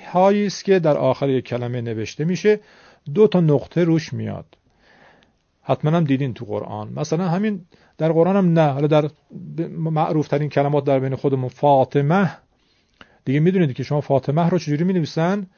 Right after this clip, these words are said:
آخرش رو بعد از میم یه ها می‌نویسن، های گرد می‌نویسن،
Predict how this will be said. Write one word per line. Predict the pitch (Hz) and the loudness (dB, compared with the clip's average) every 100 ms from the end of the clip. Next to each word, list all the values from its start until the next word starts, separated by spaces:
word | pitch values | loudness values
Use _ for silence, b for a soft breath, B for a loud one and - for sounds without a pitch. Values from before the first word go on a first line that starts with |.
| b b b | b b b
آخرش | - 123 135 151 | -6 -2 0 0
رو | 175 | 0
بعد | 151 131 | 0 2
از | 123 | 0
میم | 127 135 165 202 185 b b b | 0 2 2 2 -2 b b b
یه | 139 143 | 2 2
ها | 123 - - 139 160 | 0 -8 0 4 6
می‌نویسن، | 185 208 208 - 196 208 190 | 4 2 0 -2 -2 -4 -4
های | 139 135 127 110 | -4 -2 -2 -2
گرد | 123 135 156 | 0 0 0
می‌نویسن، | 175 202 202 - 175 208 226 | -4 -4 -4 -4 -2 -2 -6